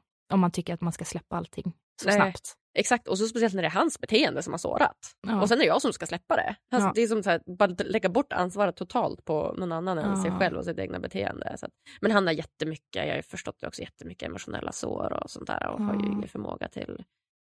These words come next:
Speaker 2: empati eller känslor på det sättet. Så att
Speaker 1: Nej, och de ska vi inte rädda, utan de måste
Speaker 2: Nej.
Speaker 1: rädda sig själva först innan
Speaker 2: Ja.
Speaker 1: vi kan ge oss in i relation med
Speaker 2: Ja,
Speaker 1: dem.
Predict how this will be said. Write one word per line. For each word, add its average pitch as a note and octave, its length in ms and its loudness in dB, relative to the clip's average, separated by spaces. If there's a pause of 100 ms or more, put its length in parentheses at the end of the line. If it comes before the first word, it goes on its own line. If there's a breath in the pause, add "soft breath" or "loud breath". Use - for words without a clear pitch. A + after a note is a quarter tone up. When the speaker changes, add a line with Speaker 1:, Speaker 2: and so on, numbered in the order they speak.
Speaker 2:
empati - 360 -8
eller - 120 -8
känslor - 320 -8
på - 80 -6
det - 100 -4
sättet. - 380 -10
Så A3 60 2
att G#3+ 60 4
Speaker 1:
Nej, G#3+ 140 2
och G#3 80 0
de A#3+ 120 4
ska A#3+ 160 -2
vi A#3 60 0
inte A#3 220 0
rädda, G#3 420 0
utan G#3 260 -2
de G#3+ 120 2
måste G#3 180 2
Speaker 2:
Nej. G3+ 100 4
Speaker 1:
rädda G#3 180 6
sig G3+ 120 -4
själva F#3+ 320 -2
först - 280 -8
innan G3+ 160 6
Speaker 2:
Ja. G3+ 60 6
Speaker 1:
vi G3+ 100 4
kan G3 200 -4
ge F#3+ 180 0
oss - 160 -8
in F#3 320 -2
i G3+ 120 2
relation G3+ 560 -4
med F#3+ 180 2
Speaker 2:
Ja, F#3 40 0
Speaker 1:
dem. F#3+ 200 0